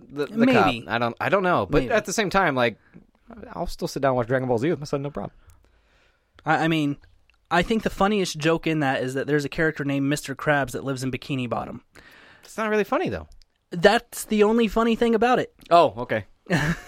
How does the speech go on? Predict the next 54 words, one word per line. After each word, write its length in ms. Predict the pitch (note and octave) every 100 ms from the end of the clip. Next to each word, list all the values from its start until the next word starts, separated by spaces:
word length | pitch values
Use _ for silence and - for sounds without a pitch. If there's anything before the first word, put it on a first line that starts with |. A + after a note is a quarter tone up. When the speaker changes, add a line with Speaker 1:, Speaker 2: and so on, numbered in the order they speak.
| - _ _ _ A#2+ A#2+
Speaker 1:
Yeah, 260 | C#3+ B2
I 120 | A2
don't 80 | F#3
Speaker 2:
Outside 240 | G#3+ A#3 G#3
of 40 |
Speaker 1:
know, 60 | A3+
Speaker 2:
that, 80 | G3
Speaker 1:
man. 80 | F#3
Speaker 2:
I 40 |
don't 300 | D#3+ E3+ G3
find 280 | F3+ F#3+ F#3+
the 60 |
show 140 | F3 C3
Speaker 1:
I 80 | -
Speaker 2:
funny. 180 | F3+
Speaker 1:
can't, 240 | D3+ C3 A#2
I 100 | A#2+
can't 260 | A#2+ D3 D3
defend 280 | G#2+ C#3+ D3+
that 160 | -
show 200 | - A#2
even 140 | A2 F#2+
a 60 |
little 180 | F#2 G#2+
bit. 220 | F#2+ G2
Uh, 180 | G#2 A2+
the 80 | A#2
Wild 180 | E3 -
Thornberrys, 440 | C3+ C3+ B2 A#2+
I 60 | A2+
wasn't 240 | A2 G#2+
much 200 | G2+ G2+
on. 300 | G#2+ G2+ F#2+ - -
Speaker 2:
I 60 | -
Speaker 1:
What? 360 | E3 - G3
Speaker 2:
ac-, 100 | - -
I 120 | D#3+
actually 280 | D#3 - D3+
did 160 | D3
like 160 | C#3 C#3
the 80 | C3
Wild 220 | B2 B2
Thornberrys 320 | B2 A#2+ A#2
Speaker 1:
Really? 220 | A2+ A2+
Speaker 2:
a 20 |
lot. 120 | G2+ - -
Yeah. 160 | D3
Speaker 1:
What, 180 | A3 G#3+
um, 380 | G3 F#3+ D#3+ B2+ -
God, 200 | D#3 D3+
who 80 | E3
played 200 | F3+ F3+
the 60 | C#3+
dad? 320 | D3+ D#3+